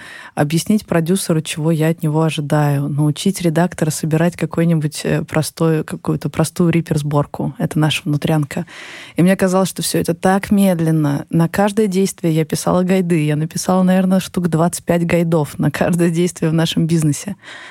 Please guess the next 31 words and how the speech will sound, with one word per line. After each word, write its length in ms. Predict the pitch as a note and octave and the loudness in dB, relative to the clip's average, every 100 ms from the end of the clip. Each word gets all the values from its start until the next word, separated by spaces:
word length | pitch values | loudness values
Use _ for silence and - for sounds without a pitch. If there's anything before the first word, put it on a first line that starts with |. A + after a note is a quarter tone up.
| - - - | -20 -18 -2
А 100 | D#3 | 0
сейчас 340 | E3 G3+ A#3+ | 0 -4 -2
как 180 | - F#3 | -2 0
будто 560 | F#3 G#3+ G3 F#3 E3+ E3 | -2 0 0 2 0 -2
какой-то 320 | F#3 F#3+ - | -2 0 0
накопительный 640 | F3+ F#3 G3 F#3 E3 E3+ | 0 0 0 -2 0 0
эффект, 400 | E3 - E3 - | 2 0 -2 -4
как 180 | - D3 | -4 -2
будто 420 | D3+ E3+ - E3 - - - - | 0 0 2 0 0 -10 -20 -6
тогда 300 | - D#3+ F#3 | -4 0 2
мы 160 | F3+ F3 | 4 4
очень-очень 520 | F#3+ - F3 E3+ F#3 | 2 2 0 2 2
медленно 760 | F3 F#3 E3+ D#3+ D#3+ D#3 D3 | 2 2 2 2 2 4 2
учились 360 | D3 - E3+ D#3+ | 0 0 -2 -2
делать 340 | D#3+ F3 D#3+ | 0 2 2
какие-то 380 | - E3+ - D#3+ | -2 -6 -6 0
элементарные 580 | E3 E3 D#3+ F3 E3 E3 | 2 2 2 0 2 2
вещи, 380 | F#3+ D4+ - D#3+ | 2 0 -2 -8
теперь 300 | - - E3+ | -6 0 2
научились, 640 | E3+ E3+ - A#3+ A#3 - - _ - - - | 4 2 2 2 2 -2 -10 _ -20 -20 -4
и 80 | D#3 | 0
прям 220 | F#3 F3 | 2 2
попёрло. 460 | F#3 - F3 D3+ C#3+ | 0 2 2 2 2
У 60 | |
меня 140 | C#3 D3 | 2 0
такое 280 | E3 F3+ D#3+ | 0 0 0
ощущение, 540 | - - F#3 G3+ F#3 | -2 -2 0 2 2
что 340 | - - D#3 D#3 - - | 0 0 -2 -2 -10 -16
скорость 500 | - - E3+ E3 - | -12 0 2 2 0
резко 320 | E3 E3+ - | 0 0 0
набралась, 680 | D#3 D#3 D3+ D3 E3 C4 - | 0 2 2 2 2 -2 -8